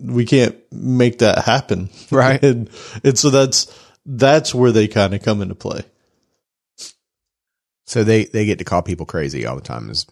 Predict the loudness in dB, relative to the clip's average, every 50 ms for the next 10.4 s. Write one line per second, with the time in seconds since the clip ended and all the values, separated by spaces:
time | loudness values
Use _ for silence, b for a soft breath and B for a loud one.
0 | _ _ -4 -4 -4 -2 -4 0 2 2 2 2 0 -4 -6 -4 -4 -4 -4 -4
1 | -6 -4 -2 -2 0 2 2 2 2 0 2 2 2 2 2 2 2 2 0 2
2 | 2 2 2 2 -2 -4 -2 -2 0 0 2 2 4 4 4 4 4 4 4 2
3 | 2 2 2 0 -2 -6 -10 -14 -16 -12 -8 -2 -2 -2 0 0 0 -2 0 0
4 | -2 -2 0 -2 -4 0 2 2 2 2 4 4 4 6 6 6 6 4 4 2
5 | 2 0 2 2 2 4 4 2 2 2 2 4 4 4 4 2 0 -6 -10 -14
6 | _ _ -12 -8 -2 0 2 2 2 2 2 2 2 0 -2 B -16 -16 B B
7 | B _ _ _ _ _ _ _ -14 -10 -8 -8 -8 -10 -10 -6 -6 -4 -2 0
8 | 0 0 2 0 0 0 0 0 0 2 2 2 2 2 0 -2 -2 -2 -2 -4
9 | -6 -8 -10 -14 -10 -4 -2 -2 0 0 0 0 -2 -2 -2 0 2 2 2 2
10 | -2 -6 -4 -2 -2 0 0